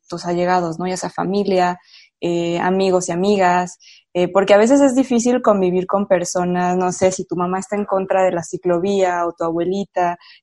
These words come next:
te empiezan a decir, "Loco, ¿qué haces ahí, qué haces ahí?", ¿no? O "Yo estoy en contra". ¿Tú cómo has podido, eh, hacer este, este, este match, este,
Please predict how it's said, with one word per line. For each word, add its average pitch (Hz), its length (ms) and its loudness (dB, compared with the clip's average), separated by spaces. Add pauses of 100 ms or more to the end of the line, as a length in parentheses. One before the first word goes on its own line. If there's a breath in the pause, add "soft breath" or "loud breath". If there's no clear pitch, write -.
te 165 80 -4
empiezan 185 340 -2
a 185 100 -2
decir, 180 300 -4
"Loco, 196 460 2
¿qué 185 80 -4
haces 190 320 -6
ahí, 165 200 -8 (120)
qué 196 80 -6
haces 190 180 -8
ahí?", 214 480 2
¿no? 190 200 -4
O 240 220 -6
"Yo 196 100 0
estoy 208 200 -6
en 196 140 -6
contra". 208 560 -4 (280 loud breath)
¿Tú 240 120 0
cómo 277 320 6
has 226 500 4
podido, 214 640 4
eh, 175 460 0 (400 loud breath)
hacer 190 320 2
este, 202 640 2
este, 190 280 -2
este 208 180 -4
match, 202 380 0
este, 190 720 -2